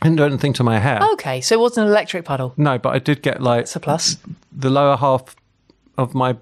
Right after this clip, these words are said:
Speaker 1: body wet at the back.
Speaker 2: Uh, and
Speaker 1: And
Speaker 2: were
Speaker 1: it was
Speaker 2: you
Speaker 1: muddy and nasty.
Speaker 2: That's not good.
Speaker 1: But guess what? There's an even worse
Speaker 2: Did you get the card, though?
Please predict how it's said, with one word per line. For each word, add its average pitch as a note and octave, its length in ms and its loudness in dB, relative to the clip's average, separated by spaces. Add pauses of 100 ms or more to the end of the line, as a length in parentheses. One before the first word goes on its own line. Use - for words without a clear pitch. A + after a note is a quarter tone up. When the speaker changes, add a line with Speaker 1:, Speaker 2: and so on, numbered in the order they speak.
(220)
Speaker 1:
body B2+ 520 0
wet B2 380 -2
at - 140 -8
the A#2 60 -2
back. A2+ 400 -4 (480)
Speaker 2:
Uh, E3+ 340 2
and D#3+ 340 -2
Speaker 1:
And C#3 60 0
Speaker 2:
were - 60 2
Speaker 1:
it D#3+ 40 0
was D#3+ 120 0
Speaker 2:
you D#3 100 2
Speaker 1:
muddy C3+ 320 0
and A2+ 160 0
nasty. A2+ 560 -2
Speaker 2:
That's D#3+ 320 -4
not C#3+ 140 -8
good. C#3 220 -6
Speaker 1:
But D3 200 -2
guess E3+ 240 -2
what? C3 200 0
There's B2+ 180 -2
an C#3+ 80 2
even D3 240 2
worse C#3 340 0
Speaker 2:
Did A3 200 0
you A3+ 60 0
get A3 140 2
the G#3 60 -2
card, A3+ 320 0
though? B2+ 220 -8